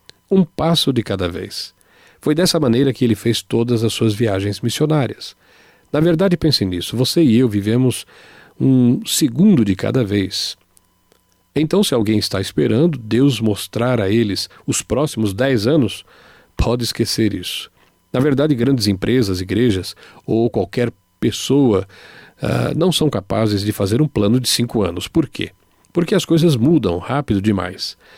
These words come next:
Você pode olhar para frente, mas quando tratamos de planos específicos, você tem que tomar muito cuidado com isso. A última coisa que eu diria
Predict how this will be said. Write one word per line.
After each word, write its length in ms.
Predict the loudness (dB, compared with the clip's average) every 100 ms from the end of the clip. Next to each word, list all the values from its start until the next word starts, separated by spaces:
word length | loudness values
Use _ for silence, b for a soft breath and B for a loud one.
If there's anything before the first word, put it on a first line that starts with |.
| B B -6
Você 180 | -2 -2
pode 220 | 0 2
olhar 380 | 2 2 0 -4
para 200 | -8 -10
frente, 480 | -4 0 0 0
mas 200 | -4 -4
quando 260 | -2 -2 0
tratamos 500 | -2 -2 2 2 2
de 300 | 2 2 2 B B -2
planos 420 | 2 4 4 2
específicos, 800 | 0 0 -2 0 0 -2 -2 -2
você 280 | -2 -2 -4
tem 200 | -2 -4
que 80 | -2
tomar 280 | -2 -2
muito 280 | 0 0 0
cuidado 340 | 0 -2 -4 0
com 160 | 2
isso. 340 | 2 2 -6 -16 b b b b -2
A 60 |
última 380 | 2 2 2 -2
coisa 420 | 0 2 2 2
que 160 | -2 -2
eu 60 |
diria 480 | 0 2 2 2 0